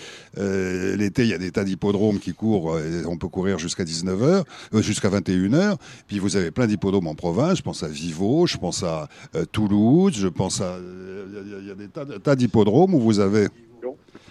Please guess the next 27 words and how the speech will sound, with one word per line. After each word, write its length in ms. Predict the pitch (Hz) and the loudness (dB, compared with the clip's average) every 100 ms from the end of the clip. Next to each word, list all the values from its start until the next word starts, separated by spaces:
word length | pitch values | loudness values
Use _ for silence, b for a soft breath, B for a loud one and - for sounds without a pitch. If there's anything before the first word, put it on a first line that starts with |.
| - | -10
Bah, 100 | 101 | -4
c'est 160 | - 135 | 0 2
peut-être 240 | - 135 | 2 2
pas 200 | - 151 | 4 6
un 60 | 143 | 6
hippodrome 600 | 135 143 131 147 143 135 | 6 6 8 6 6 4
de, 440 | 131 123 113 110 | 4 4 2 -4
qualitatif, 840 | 101 131 131 170 160 240 202 - 120 | -2 0 2 0 0 0 -2 -6 -4
euh, 300 | 107 113 107 | -2 -2 -2
comme, 260 | 120 117 | 0 2
mais 100 | 117 | 2
c'est, 280 | 110 147 123 B B B B - | 2 2 2 B B B B -12
euh, 140 | 123 | -8
bon, 160 | 120 127 | -6 -4
est-ce 180 | 139 - | -4 -4
que 80 | 156 | 0
les 120 | 147 | 0
courses 280 | 165 165 - | -2 -6 -6
que 100 | 139 | -8
vous 200 | 123 127 | -6 -6
avez 300 | 127 135 127 | -4 -4 -6
tous 240 | - 135 | -8 -6
les 100 | 131 | -4
jours 160 | 123 160 | -4 -8
sont 140 | 123 | -10
qualitatives 500 | 110 117 107 107 123 - | -10 -10 -8 -8 -10 -12
partout ? 380 | 107 - - | -14 -16 -18